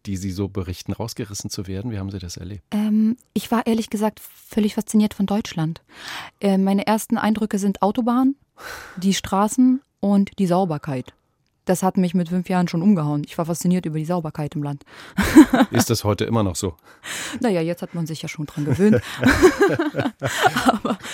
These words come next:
Speaker 2: das hat sich wirklich eingeprägt.
Speaker 1: Ja. Wo haben Sie Ihre Kindheit denn dann verbracht? Also von Tschernigow?
Speaker 2: Tschernigow, genau.
Speaker 1: Mhm. Ging's nach?
Speaker 2: Äh, erstens nach Belzig.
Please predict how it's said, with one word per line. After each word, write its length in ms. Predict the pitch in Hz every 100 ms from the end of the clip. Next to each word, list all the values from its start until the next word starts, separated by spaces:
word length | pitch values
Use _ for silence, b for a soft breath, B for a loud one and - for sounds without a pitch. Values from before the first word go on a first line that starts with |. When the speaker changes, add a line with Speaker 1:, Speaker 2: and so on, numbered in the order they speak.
| B
Speaker 2:
das 160 | 208 214
hat 120 | 220
sich 140 | 226 214
wirklich 300 | 220 240 -
eingeprägt. 520 | 202 190 - 165 - B -
Speaker 1:
Ja. 200 | 123 87 104 B 127
Wo 380 | 120 110 117 117
haben 120 | 120
Sie 140 | 120 120
Ihre 200 | 95 101
Kindheit 440 | - 139 104 90
denn 120 | 95
dann 200 | 87 85
verbracht? 640 | 78 82 80 98 120 - -
Also 200 | 87 90
von 300 | - 90 87
Tschernigow? 1080 | - 104 110 120 120 _ _ 139 143 - _
Speaker 2:
Tschernigow, 460 | - 208 208 208 277 -
genau. 240 | 107 98
Speaker 1:
Mhm. 140 | 135 143 -
Ging's 360 | 107 120 -
nach? 380 | 92 95 147 - _
Speaker 2:
Äh, 180 | 226 226 -
erstens 540 | 220 269 - 277 269 - _
nach 220 | 208 220
Belzig. 720 | - 226 262 277 - 151 -